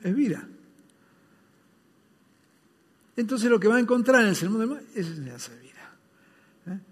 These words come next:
Bienaventurados los pobres, bienaventurados estos, bienaventurados aquellos. Ama a tu enemigo. Sé luz,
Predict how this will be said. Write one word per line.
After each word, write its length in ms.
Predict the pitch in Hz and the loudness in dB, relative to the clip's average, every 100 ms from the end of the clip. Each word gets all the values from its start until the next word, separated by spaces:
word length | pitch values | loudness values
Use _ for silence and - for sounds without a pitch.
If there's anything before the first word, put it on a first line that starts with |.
| _ _ _ | _ _ _
Bienaventurados 1000 | 147 139 131 123 139 160 160 143 135 123 | -6 -6 -8 -8 -4 -2 0 -2 -4 -8
los 280 | 110 - _ _ | -16 -20 _ _
pobres, 420 | 156 147 135 127 | -4 -4 -4 -8
bienaventurados 880 | 123 120 120 110 135 131 131 120 156 | -10 -12 -14 -16 -16 -12 -12 -12 -12
estos, 420 | 143 120 - 127 _ - _ - | -12 -12 -18 -20 _ -20 _ -16
bienaventurados 800 | 120 123 117 131 123 127 117 | -14 -14 -16 -14 -12 -12 -14
aquellos. 640 | - 127 151 143 131 117 117 - _ _ _ _ _ _ 123 131 - _ _ _ _ _ | -20 -10 -4 -4 -4 -10 -18 -20 _ _ _ _ _ _ -20 -20 -20 _ _ _ _ _
Ama 320 | 151 147 147 | -6 -2 -2
a 80 | 143 | -2
tu 120 | 147 | -6
enemigo. 680 | 131 135 156 151 131 120 110 - _ _ _ _ _ _ _ _ _ _ _ _ _ _ _ _ _ _ _ _ _ _ _ _ _ 135 131 127 127 _ _ _ _ _ _ _ | -10 -8 -6 -4 -4 -8 -14 -20 _ _ _ _ _ _ _ _ _ _ _ _ _ _ _ _ _ _ _ _ _ _ _ _ _ -20 -20 -20 -20 _ _ _ _ _ _ _
Sé 260 | - 135 | -12 -10
luz, 440 | 120 156 143 127 | -6 -4 -4 -6